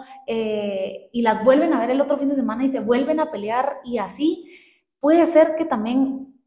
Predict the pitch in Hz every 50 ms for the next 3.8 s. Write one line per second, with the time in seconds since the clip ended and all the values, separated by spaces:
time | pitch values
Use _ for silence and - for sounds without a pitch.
0 | _ _ _ _ _ _ - 233 220 - - 240 233 240 247 247 262 285 - -
1 | 233 220 214 214 - 233 214 - - 277 254 269 269 269 240 - - - - 240
2 | 254 240 208 175 - 214 208 - - 208 208 214 226 240 - - _ _ - 233
3 | 262 262 262 - 277 294 320 330 - - - - - _ _